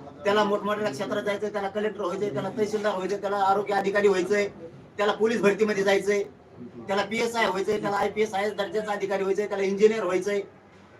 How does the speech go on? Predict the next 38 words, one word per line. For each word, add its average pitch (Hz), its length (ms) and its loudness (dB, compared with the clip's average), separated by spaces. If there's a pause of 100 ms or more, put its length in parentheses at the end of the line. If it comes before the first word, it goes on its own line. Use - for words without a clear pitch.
त्याला 208 180 4
अनेक 233 300 2
क्षेत्रात 208 500 -2
जायचंय, 170 340 0 (320)
त्याला 196 160 0
परदेशात 208 460 0
शिकायला 202 300 -6
जायचंय. 202 300 -4
त्यासाठी 208 280 -4
तुमच्या 214 320 0
लेकराला 190 300 0
आता 190 120 -2
आरक्षण 165 280 -4
पाहिजे, - 420 -14 (260)
यांना 240 220 4
दिलं 226 180 6
आता 151 160 4
तुम्ही. 135 140 -10 (1080)
आता - 200 4
डोक्यातून 226 460 2
खूळ 220 260 0
काढा, 220 240 4 (680)
पागलपणा 226 580 4
करू 214 260 2
नका. 202 380 2 (760)
कोणता 214 280 0
नेता 214 360 -2
फेता 202 220 -2
मंत्री 208 280 -6
काय 214 180 -4
झाला, 196 160 -2
आमदार 208 340 -6
काय 208 160 -6
झाला, 202 180 2
गु-, 196 280 -2
गुलालात 214 380 4
नाचू 208 240 0
नका. 202 280 0